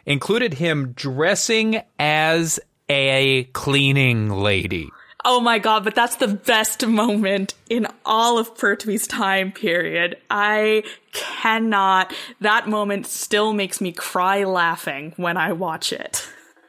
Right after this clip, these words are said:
Speaker 1: The other thing that broke up the room was the awful miniature shot of the Jeep running through the grain of rice maggots on the, uh, thing. But we're, we're,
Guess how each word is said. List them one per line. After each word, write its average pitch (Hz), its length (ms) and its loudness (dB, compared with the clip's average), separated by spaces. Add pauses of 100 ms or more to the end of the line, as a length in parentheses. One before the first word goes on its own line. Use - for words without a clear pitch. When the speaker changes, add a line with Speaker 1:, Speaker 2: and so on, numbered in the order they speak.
(920)
Speaker 1:
The 143 240 4
other 170 200 4
thing 160 240 0
that 139 180 0
broke 131 220 2
up 127 180 0
the 123 100 0
room 113 340 0
was 107 440 2
the 110 440 0
awful 113 420 2
miniature 110 640 0
shot 101 520 0
of 101 300 -6
the 107 100 -4
Jeep 107 500 -2
running 101 540 -2
through 104 400 -2
the 98 440 0
grain 104 280 -2
of 98 100 -4
rice 104 400 -2
maggots 98 760 -2
on 95 340 -4
the, 92 360 -4
uh, 98 220 -6
thing. 92 340 -6
But 95 180 -4
we're, 98 220 -6
we're, 95 300 -10